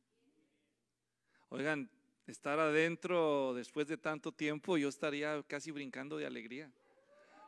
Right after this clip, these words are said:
¿verdad? Este, nosotros también estuvimos a-, ahí, pues, haciendo ajustes en nuestra congregación. Nos reunimos afuera por, por un tiempo, pero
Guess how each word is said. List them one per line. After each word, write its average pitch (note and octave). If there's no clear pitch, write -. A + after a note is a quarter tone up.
¿verdad? C#3
Este, A#2+
nosotros D#3
también E3
estuvimos E3
a-, D3
ahí, C#3+
pues, -
haciendo D3+
ajustes D#3
en D3
nuestra C#3
congregación. C3+
Nos D3
reunimos D3
afuera D#3
por, C3+
por C3
un C3
tiempo, D3
pero B2+